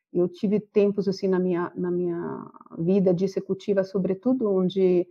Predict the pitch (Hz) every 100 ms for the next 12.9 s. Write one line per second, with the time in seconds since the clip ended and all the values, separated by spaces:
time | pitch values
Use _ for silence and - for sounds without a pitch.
0 | _ _ _ _ _ 165 175 - 202 196
1 | 196 185 202 214 - 247 247 226 202 202
2 | 262 247 233 240 226 202 196 190 185 175
3 | 160 156 214 220 196 190 190 190 175 185
4 | 214 220 - 208 196 190 190 - 214 185
5 | 185 175 - - 185 - 185 180 139 143
6 | - 175 180 170 180 220 214 196 190 -
7 | 202 - 208 208 262 277 - _ _ _
8 | - 302 240 233 240 262 226 233 247 240
9 | 240 247 285 294 202 196 190 233 190 196
10 | 247 240 240 240 254 320 285 311 302 -
11 | 233 202 202 190 202 208 190 190 185 202
12 | 202 202 190 170 185 185 - 247 175